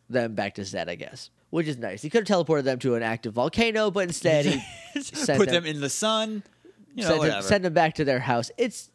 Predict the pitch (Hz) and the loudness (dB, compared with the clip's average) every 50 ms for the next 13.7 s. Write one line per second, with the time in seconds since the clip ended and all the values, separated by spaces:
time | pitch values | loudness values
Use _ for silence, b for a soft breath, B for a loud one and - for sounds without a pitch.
0 | _ _ - 233 214 - - - - _ _ _ _ - 123 127 117 - - 113 | _ _ -6 -6 -6 -6 -8 -18 -20 _ _ _ _ -2 -2 -2 -2 0 0 0
1 | 113 117 117 113 120 127 - - 160 156 151 180 190 - - 127 110 101 - - | 2 2 2 2 0 0 0 0 0 2 2 2 2 0 0 -4 -4 -4 -4 -8
2 | - - - 147 147 131 127 123 117 - B B B B B B B B 143 160 | -8 -8 0 2 2 4 4 2 0 -4 B B B B B B B B 2 2
3 | 190 208 160 196 190 320 233 160 151 143 139 - - 151 160 160 - 139 131 160 | 4 4 4 2 2 2 0 2 2 2 2 2 2 0 0 0 0 -2 0 0
4 | 185 185 143 - - 117 98 - - 90 90 101 170 - - - 311 320 262 285 | 0 -2 -2 -6 -6 -8 -8 -8 -4 0 0 2 2 0 -2 0 0 0 0 0
5 | 302 247 190 - - 220 214 202 175 147 - 180 185 180 170 165 143 147 139 104 | -4 -4 -4 -6 -4 -2 -2 -2 -2 0 2 0 0 2 0 0 2 2 0 0
6 | 120 - - - 98 - 160 - 117 139 151 165 208 247 254 302 262 - - - | -4 -4 -4 -4 -4 -4 -6 -8 -6 -6 -4 -2 -2 -2 0 -2 -4 -2 -2 0
7 | - 208 190 175 165 160 147 139 131 - _ _ _ _ _ _ _ _ _ _ | 2 2 4 2 2 0 0 -2 -4 -8 _ _ _ _ _ _ _ _ _ _
8 | - 165 151 - 330 269 - - 180 160 135 170 156 135 - - 139 117 101 95 | 0 0 2 2 0 2 4 2 2 4 4 2 0 0 0 0 0 0 0 -4
9 | 82 78 - - _ - - 240 - 196 151 139 127 107 95 95 - - - - | -6 -8 -12 -18 _ -8 -8 -4 -4 -4 -4 -4 -6 -8 -8 -8 -8 -8 -8 -8
10 | - 127 110 101 98 95 87 - - - - - _ _ 233 220 143 120 175 208 | -8 -10 -10 -10 -10 -10 -12 -12 -16 -16 -20 -20 _ _ 2 2 2 4 0 0
11 | 196 - 269 269 247 220 196 190 165 127 123 131 135 160 170 165 - - - - | 0 2 2 2 2 2 0 0 0 -2 -6 0 2 2 2 2 0 -6 -2 0
12 | 190 180 151 135 135 113 113 117 113 110 110 107 _ - - - 139 127 117 107 | 0 0 0 0 -2 0 0 0 0 0 -2 -4 _ -10 -2 -2 0 0 0 0
13 | 107 110 113 110 110 110 - _ 131 151 147 - - - | 0 0 0 -2 -4 -6 -4 _ 0 0 0 0 -6 -8